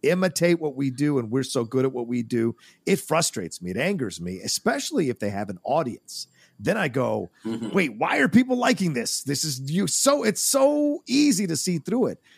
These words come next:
Speaker 1: But what you don't understand is when you're watching it, that person is touching something or clicking or checking the boxes for these people, and they like the way they do it. So when I'm watching, uh, uh, Daniel here in this scene, this last time getting ready for the podcast,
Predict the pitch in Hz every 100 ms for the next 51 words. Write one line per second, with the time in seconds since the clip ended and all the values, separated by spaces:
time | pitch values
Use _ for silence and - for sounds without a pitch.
0 | _ - 127 123 127 139 190 180 135 160
1 | 139 120 113 101 120 208 - 147 101 95
2 | 90 _ _ - 156 - 165 151 104 101
3 | - - 208 - 113 95 95 - _ -
4 | - - 233 254 127 101 98 - 101 -
5 | 202 196 147 113 113 - 180 170 123 131
6 | 160 - 110 - 104 107 - 185 - 107
7 | 104 - _ 131 135 135 123 123 160 -
8 | 127 117 113 107 98 92 117 - _ -
9 | - - 127 143 143 135 135 208 - 254
10 | 175 117 _ - 123 113 107 117 104 95
11 | 131 185 202 107 104 101 98 - - 127
12 | 104 95 - 110 127 - 117 104 - 107
13 | 104 101 98 92 87 127 190 92